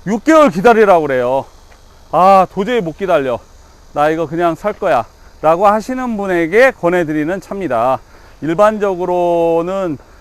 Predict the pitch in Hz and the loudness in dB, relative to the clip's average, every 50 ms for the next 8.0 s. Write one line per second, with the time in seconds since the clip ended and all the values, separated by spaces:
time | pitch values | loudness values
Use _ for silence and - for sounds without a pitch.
0 | _ - - - 269 240 - 285 269 - 262 240 226 220 202 180 - 180 175 170 | _ -14 -10 -8 -6 -2 0 0 0 2 0 0 0 0 -2 -4 -6 -8 -4 -2
1 | 170 165 156 156 143 131 - - - _ _ - _ _ - - - - - - | 0 2 2 2 2 0 -4 -10 -20 _ _ -20 _ _ -20 -20 -20 -20 -20 -20
2 | - - - _ - 135 139 143 147 151 147 147 147 147 143 139 135 - - - | -20 -20 -20 _ -10 -6 -4 -2 -2 -2 -2 -2 -2 -2 -4 -6 -8 -12 -10 -8
3 | 196 - - 185 - - 233 233 220 214 202 170 190 180 185 185 175 170 165 151 | -8 -6 -6 -6 -2 0 0 2 2 0 -2 -4 -4 -4 -2 -2 0 0 0 -2
4 | 139 - - - _ - - _ - - - - - _ _ - - 233 240 247 | -4 -6 -10 -20 _ -20 -20 _ -20 -20 -20 -20 -20 _ _ -6 -4 -4 -4 -4
5 | 220 214 208 202 240 240 214 151 131 143 165 160 185 196 175 - - - 143 160 | -6 -8 -8 -8 -6 -4 -4 -4 -4 -4 -6 -6 -6 -8 -10 -10 -10 -10 -10 -8
6 | - 226 220 196 165 147 135 120 120 - - 135 127 123 - 160 165 160 156 - | -8 -6 -4 -2 -2 -2 -4 -6 -8 -10 -10 -8 -8 -8 -6 -6 -6 -6 -6 -4
7 | 190 196 196 196 196 180 147 139 135 - 165 165 151 143 135 127 - 202 160 | -4 -4 -4 -4 -4 -4 -4 -4 -6 -6 -8 -8 -6 -6 -6 -6 -6 -6 -6